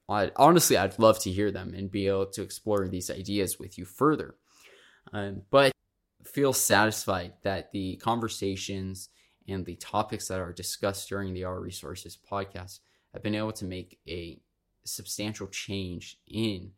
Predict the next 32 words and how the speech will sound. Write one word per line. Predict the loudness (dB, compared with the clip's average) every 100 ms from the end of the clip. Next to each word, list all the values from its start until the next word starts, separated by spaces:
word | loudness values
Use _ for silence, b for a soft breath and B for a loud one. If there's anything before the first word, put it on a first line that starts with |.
| _ _ _ _ _
how | 0 6 6 6 2
we | -6 -6 -8 -12 -8
manage | -6 -6 -8
our | -8 -8
resources. | -8 -8 -10 -16 -16 -16 -18 -20 _ _ _ b b b b _
For | 0 2
example, | 4 4 6 4
I, | 4 2
I | -2
would | 0
love | 2 4 2
to | -4
be | -4 -2
able | -2 -6
to, | -8 -10 -12
to | -12 -6
look | -4 -4 -6
back | -6 -6
on | -10
some | -8 -6
of | -4
our | -6
first | -6 -6 -6
episodes, | -6 -6 -8 -6 -8 -8
like | -12 -10
with | -14 -6
Jody | -4 -4
Banta | -6 -8 -8 -8 -10
in, | -10 -14 _
in | -14 -14
five | -2 0 0 0
years. | -4 -4 -8